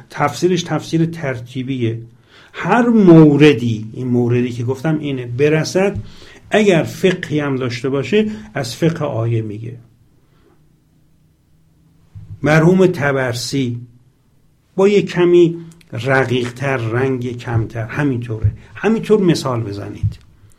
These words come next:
پس این یه شکل گفتگوه.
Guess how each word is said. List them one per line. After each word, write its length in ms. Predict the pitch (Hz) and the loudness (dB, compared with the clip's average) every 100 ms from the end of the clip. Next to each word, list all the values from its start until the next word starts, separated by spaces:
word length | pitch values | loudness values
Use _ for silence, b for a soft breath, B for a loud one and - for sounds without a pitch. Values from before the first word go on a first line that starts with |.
| b b b b | b b b b
پس 420 | - 190 - - - _ _ _ _ | -2 0 0 -6 -12 _ _ _ _
این 160 | 185 202 | 2 4
یه 120 | 185 | 4
شکل 380 | - 131 127 117 | 2 -4 -6 -6
گفتگوه. 600 | 110 - 110 110 101 | -6 -8 -12 -10 -12